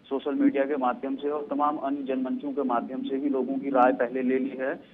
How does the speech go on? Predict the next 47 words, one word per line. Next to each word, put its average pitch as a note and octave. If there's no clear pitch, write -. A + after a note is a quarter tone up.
और C3+
आगामी C#3+
तीन C#3
तारीख B2+
से D3
गैरसैंण D3
में D#3
होने C3
वाले C3+
इस, C3
अ, B2
विधानसभा B2
सत्र C3+
के C3+
दौरान B2+
बजट B2+
में C#3+
सरकार C3+
आम D3
आदमियों C3
को C#3+
क्या D3+
सहूलत C3+
देती C3+
है, C#3
व्यापारियों C#3
को D3
किस D3
तरह C#3+
से C#3+
छूट C#3
मिलती C#4+
है, C#3
या D3
जो C#3
plan D3
develop C#3
है, D3
non C#3
plan C#3
develop C3
है, C#3+
उसका C3+
खाका C#3
किस E3+
तरह D3
से D3+